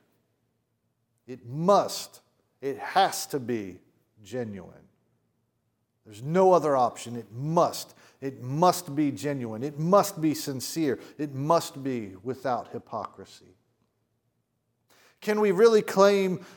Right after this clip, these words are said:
to love and serve the Lord, who is love, as Saint John tells us? Can we really claim that we love him and we serve him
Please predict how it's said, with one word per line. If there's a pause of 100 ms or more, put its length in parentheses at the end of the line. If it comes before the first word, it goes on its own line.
(160)
to
love
and
serve
the
Lord, (420)
who
is
love, (600)
as
Saint
John
tells
us? (260)
Can
we
really
claim
that
we
love
him
and
we
serve
him